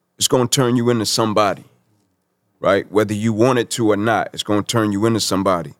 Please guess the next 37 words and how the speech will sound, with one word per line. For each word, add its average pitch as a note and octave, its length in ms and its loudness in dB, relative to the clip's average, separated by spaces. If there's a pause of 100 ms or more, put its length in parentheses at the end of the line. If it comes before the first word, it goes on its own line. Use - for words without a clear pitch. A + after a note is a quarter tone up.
(480)
And F#2+ 100 -4
so A2+ 160 4
I G#2 60 2
say A#2+ 220 0
that A2 220 2
to F#2+ 60 -12
say G2+ 260 2
this, A2+ 480 0 (720)
like, F#2+ 180 0
speaking C#3 680 2
opened B2 320 2
up G#2+ 140 2
something G#2+ 400 0
for G2 140 -4
me, A2+ 260 2
man, G2+ 380 0
that F#2+ 280 0 (840)
like, G2+ 180 0
I'm D3+ 160 4
the C3 80 4
most, A2+ 680 2
uh, F2+ 420 2 (680)
introverted A2+ 600 2
dude A2+ 280 2
you'll G#2+ 100 2
probably G#2+ 360 2
ever G#2 200 0
meet. F#2 260 -6 (800)
Like, F#2 100 -8
if G#2+ 120 0
I A#2+ 80 6
walk B2 300 4
into A2+ 260 0
a G2+ 40 4
room, A2 420 0
bro, G#2 200 4
I'm G#2+ 220 -2